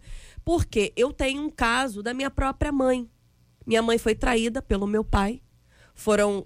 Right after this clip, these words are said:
é, dezessete anos de casamento. No final, minha mãe descobriu que meu pai estava traindo.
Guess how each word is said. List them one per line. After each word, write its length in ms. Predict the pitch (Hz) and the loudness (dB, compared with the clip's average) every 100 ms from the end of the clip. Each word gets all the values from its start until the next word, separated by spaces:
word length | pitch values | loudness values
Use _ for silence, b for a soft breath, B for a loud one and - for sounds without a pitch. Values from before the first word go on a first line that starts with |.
| - | -2
é, 220 | 190 185 | 0 0
dezessete 520 | - 190 208 285 311 254 | 0 -2 0 0 0 0
anos 180 | 240 | 0
de 80 | 226 | 0
casamento. 680 | - 220 247 247 226 269 - | 0 0 2 4 2 0 -6
No 100 | 254 | -6
final, 460 | 262 277 233 190 185 | -4 -4 0 2 2
minha 120 | 196 | 0
mãe 140 | 190 196 | -2 -6
descobriu 400 | - 226 214 208 | -8 -6 -4 -2
que 80 | |
meu 120 | 208 190 | -4 -2
pai 140 | 180 | -2
estava 280 | - 202 190 | -2 -4 -6
traindo. 500 | 233 247 285 330 | -4 -2 -2 -4